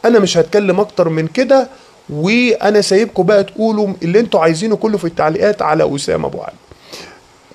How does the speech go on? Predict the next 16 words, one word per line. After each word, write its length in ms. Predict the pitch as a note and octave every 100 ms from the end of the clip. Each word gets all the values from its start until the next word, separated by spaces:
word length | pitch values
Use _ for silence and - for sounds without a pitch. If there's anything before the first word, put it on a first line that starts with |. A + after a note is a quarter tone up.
| _ -
بشكرك 440 | G3 - D#4+ C#4+
يا 80 | G#3
صديقي 600 | - G3 A#3 - G#3 F3+
إن 140 | D#3
انت 200 | F#3 G#3
استكملت 640 | F#3 F3 - - E3+ F#3 D#3+
معايا 480 | D3+ D3 F3 F3+ F3
الحلقة 680 | D#3 - E3+ E3+ D#3 D#3+ D#3
للنهاية. 680 | F3 G3+ D#3+ C#3 C#3 - - - - - - - _ _ _ _ _ _ - -
استنونا 460 | - D3 E3 F#3
إن 40 | D#3+
شاء 300 | - E3+ D#3
الله 260 | C#3+ D#3+
في 140 | C#3+ C#3
حلقة 360 | D#3+ F3 E3+
جديدة، 520 | D#3+ D3+ A3+ B3 C4